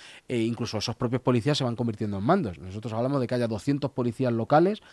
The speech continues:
más sus mandos y que estén para dotar un servicio de veinticuatro horas en tres turnos adecuadamente cada día a, a, a los vecinos y no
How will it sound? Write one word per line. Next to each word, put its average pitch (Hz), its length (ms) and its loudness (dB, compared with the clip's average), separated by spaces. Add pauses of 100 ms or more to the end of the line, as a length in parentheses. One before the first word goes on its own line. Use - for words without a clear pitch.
(120)
más 127 220 0
sus 98 200 -8
mandos 180 500 -2
y 127 100 -6
que 120 60 -6
estén 143 320 -4 (220)
para 107 180 0
dotar 104 460 4
un 123 120 -8
servicio 131 380 -2
de 147 80 2
veinticuatro 117 520 -2
horas 175 340 2 (280)
en 110 140 -2
tres 127 220 -2
turnos 139 300 0
adecuadamente 131 680 2
cada 120 260 2
día 135 240 4
a, 104 300 2
a, 92 460 -6
a 98 60 -4
los 101 160 -4
vecinos 123 400 -2
y 117 60 -2
no 135 260 0